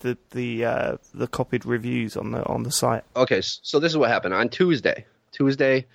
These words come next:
Speaker 2: um, we, I, a friend, one of my close friends in there said, "Hey, did you hear about, you know, what happened?" Uh, Fetty, uh,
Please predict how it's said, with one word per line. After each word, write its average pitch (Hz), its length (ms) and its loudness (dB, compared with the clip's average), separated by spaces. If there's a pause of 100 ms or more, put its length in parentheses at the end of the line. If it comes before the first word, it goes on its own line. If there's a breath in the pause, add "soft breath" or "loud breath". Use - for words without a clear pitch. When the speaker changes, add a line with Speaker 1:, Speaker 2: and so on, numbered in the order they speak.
(380 loud breath)
Speaker 2:
um, 107 480 2 (200)
we, 110 560 4 (400)
I, 107 120 4
a 104 240 4
friend, 104 340 0
one 104 140 2
of 101 40 0
my 95 120 0
close 90 240 0
friends 92 400 0
in 101 160 -4
there 95 180 4
said, 92 260 2
"Hey, 104 220 2
did 92 240 -8
you 90 80 -4
hear 95 140 2
about, 85 400 2
you 98 60 2
know, 82 100 2
what 87 160 4
happened?" 101 420 2 (500 soft breath)
Uh, 87 280 4
Fetty, 95 460 0 (120)
uh, 82 300 0